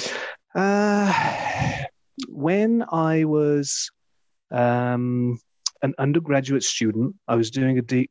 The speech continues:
degree in biology. Uh, I've always been fascinated by biology, the, the human body, science. And, um,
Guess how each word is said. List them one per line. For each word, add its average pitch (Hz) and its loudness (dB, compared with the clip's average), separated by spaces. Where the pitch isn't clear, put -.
degree 127 0
in 127 -2
biology. 107 0
Uh, 104 2
I've 101 -6
always 127 2
been 110 -2
fascinated 107 0
by 104 2
biology, 107 2
the, 113 0
the 92 -8
human 107 0
body, 110 0
science. 110 0
And, 117 0
um, 127 0